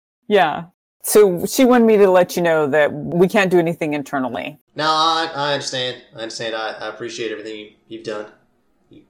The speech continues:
Speaker 2: put your neck out.
Speaker 1: We're going into business for ourselves, sir.
Speaker 2: Oh, what kind of business? Any
Speaker 1: Private scouting, collecting samples, things like that.
Speaker 2: Hmm. You know, since I, I've had to make some cutbacks in our surveying department, I will keep that in mind,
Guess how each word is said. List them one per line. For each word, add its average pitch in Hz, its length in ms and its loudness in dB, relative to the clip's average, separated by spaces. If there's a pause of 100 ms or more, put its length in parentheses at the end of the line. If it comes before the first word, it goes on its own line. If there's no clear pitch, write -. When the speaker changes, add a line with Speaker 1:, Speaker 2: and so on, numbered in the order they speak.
(140)
Speaker 2:
put - 160 -12
your 123 100 -12
neck 127 240 -8
out. 107 300 -8 (580)
Speaker 1:
We're 190 140 0
going 226 260 4
into 226 280 0
business 214 380 0
for 208 100 0
ourselves, 202 400 -4
sir. - 160 -10 (460)
Speaker 2:
Oh, - 400 -6 (220)
what 240 200 -8
kind 240 160 -2
of 226 60 -6
business? 123 320 -6
Any 120 200 -12 (680)
Speaker 1:
Private 226 340 2
scouting, 180 520 2
collecting 185 340 -2
samples, 156 560 -6
things 127 260 -10
like - 160 -16
that. - 200 -12 (640)
Speaker 2:
Hmm. - 220 -12 (720)
You 139 120 -6
know, 175 120 -4
since 180 240 -8
I, 156 240 -2
I've 143 80 -6
had 175 140 0
to 160 40 -2
make 147 160 -2
some 123 140 -10
cutbacks - 520 -4
in 117 60 -8
our 110 80 -6
surveying 127 380 0
department, 117 400 -6
I 131 120 -4
will 110 100 -6
keep 147 180 -14
that 113 160 -4
in 110 80 -10
mind, 113 340 -10